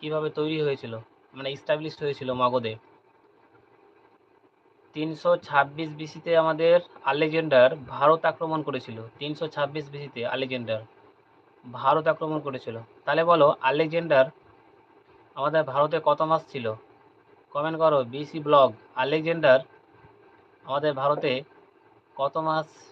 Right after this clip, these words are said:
ছিল বলো? চৈতন্য,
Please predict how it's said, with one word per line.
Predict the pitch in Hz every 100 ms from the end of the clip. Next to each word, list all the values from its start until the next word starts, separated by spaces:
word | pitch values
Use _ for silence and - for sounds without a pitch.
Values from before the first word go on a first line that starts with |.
| - _ _ _ _ _ _ _ _ _ _ _
ছিল | - 156 156 127
বলো? | 135 156 139 113 - - - _ _ _ _ _ _ -
চৈতন্য, | 147 160 160 156